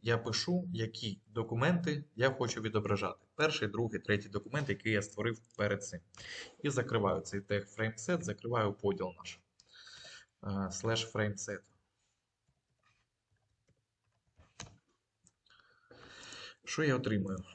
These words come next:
Так, зберегти. Назву його ось таким чином. В принципі, нам по барабану, як ми його називаємо, головне, головне не один, два, три.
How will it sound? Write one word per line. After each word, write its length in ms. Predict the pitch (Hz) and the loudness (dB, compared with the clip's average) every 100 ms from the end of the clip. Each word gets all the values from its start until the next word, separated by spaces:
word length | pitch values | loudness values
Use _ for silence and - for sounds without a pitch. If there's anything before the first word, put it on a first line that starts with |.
| - _ _ _ _ _ _ - | -20 _ _ _ _ _ _ -12
Так, 280 | 95 101 - | -10 -10 -14
зберегти. 1160 | - - - 107 95 92 _ 98 107 151 202 196 - - - - - - - | -18 -8 -2 -2 -2 -8 _ -6 -2 0 0 -2 -10 -20 -20 -20 -20 -20 -14
Назву 460 | 104 104 95 107 101 | -6 -6 -4 -4 -2
його 440 | 90 95 104 98 - | -4 -4 -4 -6 -8
ось 240 | 98 98 - | -10 -10 -8
таким 380 | 101 - 98 | -12 -10 -12
чином. 680 | 92 - 95 110 160 185 190 - _ _ _ _ - - - - _ _ _ _ _ _ _ _ | -8 -6 -6 -2 2 2 0 -10 _ _ _ _ -20 -20 -20 -20 _ _ _ _ _ _ _ _
В 40 | |
принципі, 420 | - 113 107 104 104 | -4 -2 -2 -4 0
нам 240 | 107 101 | 0 0
по 80 | 117 | 2
барабану, 540 | 113 107 101 101 101 | 4 4 4 2 2
як 240 | 98 98 107 | 0 0 0
ми 60 | |
його 180 | 104 107 | -2 -2
називаємо, 600 | 107 107 127 175 156 104 | -4 0 4 6 6 4
головне, 480 | 110 120 113 107 107 - | 2 0 2 0 0 -6
головне 440 | - 107 107 110 | -2 0 2 2
не 100 | 107 | 4
один, 320 | 104 117 120 | 4 4 2
два, 160 | 117 104 | 4 2
три. 220 | - - | 2 -12